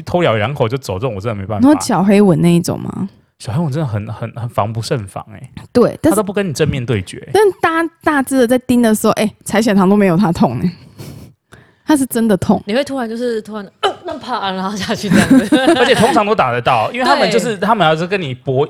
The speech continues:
Speaker 1: 就是决-，决一死战，
Speaker 3: 对。
Speaker 1: 他们就是插下去就没有要拔出来的意思。
Speaker 3: 对啊，然后所以你就会叮下去那个，呃，啪，然后就立马很紧急地打。
Speaker 2: 对，他们就是，就是那个嘴就不拔出来，所以你要打是打得到，可是如果他们还没插进去的那个之前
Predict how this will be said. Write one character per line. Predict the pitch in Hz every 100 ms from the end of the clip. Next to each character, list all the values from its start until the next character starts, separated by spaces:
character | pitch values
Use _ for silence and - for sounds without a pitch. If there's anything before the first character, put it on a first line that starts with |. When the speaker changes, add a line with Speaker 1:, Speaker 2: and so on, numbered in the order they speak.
| - - - -
Speaker 1:
就 | 175
是 | 175
决-， | - 123 120 -
决 | 139 139
一 |
死 | 165 -
战， | 226
Speaker 3:
对。 | 160
Speaker 1:
他 | 151
们 | 185
就 | 180
是 | 196
插 | 165 - 160 175
下 | 160
去 | 165
就 | 160
没 | 139
有 | 127
要 |
拔 | 131 110
出 | 139
来 | 117
的 | 98 -
意 | 156
思。 | 151
Speaker 3:
对 |
啊， | 170
然 |
后 | 208
所 | 226
以 | 214
你 |
就 | 202
会 | 220 214 180 -
叮 | 285 254
下 | 233
去 | 233
那 | 220
个， | 208
呃， | - 440 302
啪， | 185 190
然 | 180
后 | 185
就 | 196 208 202 190
立 | 208
马 | 160 147
很 | 151 170
紧 | 180
急 | 147 147
地 |
打。 | -
Speaker 2:
对， | 247 175
他 | 294
们 | 269
就 | 240
是， | 247 233 - _ -
就 | 240
是 | 233
那 | 240
个 | 214
嘴 | - 160
就 | 180
不 | 190 202
拔 | 175 170
出 | 170
来， |
所 | 170 311
以 |
你 | 220
要 | 254
打 | - 160
是 | 226
打 | 220 143
得 | -
到， | - -
可 | -
是 | 311
如 | 381
果 | 302
他 | 240 320
们 | 294
还 | 220 202
没 | 202 220 - -
插 | - 254
进 | 269 262
去 | 247 220 - - _ _ _ _ -
的 | 214 214
那 | 247
个 |
之 | - - 240
前 | 240 - 170 214